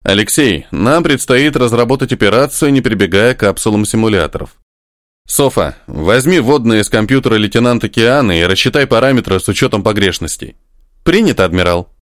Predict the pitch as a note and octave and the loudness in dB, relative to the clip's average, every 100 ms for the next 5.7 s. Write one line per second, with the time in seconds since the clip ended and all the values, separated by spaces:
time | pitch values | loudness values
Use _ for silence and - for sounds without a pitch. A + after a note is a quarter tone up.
0 | _ _ _ _ _ _ _ _ _ _ | _ _ _ _ _ _ _ _ _ _
1 | _ - F#2+ A2+ A3+ G3+ F#3 - C#3 G#2 | _ -10 -6 -2 -2 -2 -2 0 0 0
2 | - G2+ G#2+ G2 D3 F3+ B2 F#2+ B2+ A2 | -2 -2 0 0 0 0 0 0 0 0
3 | C3 C3+ A#2 G#2 G2 B2 C3 A#2 G2 A2 | 0 2 0 0 -2 -2 -2 0 0 0
4 | - A#2 G2+ F2+ F2 G2+ G#2+ E2+ E2 E2 | -2 -2 -2 0 0 0 -2 -2 -2 -2
5 | F2 G2+ - F2 E2 D2 - | -4 -6 -6 -4 -4 -6 -14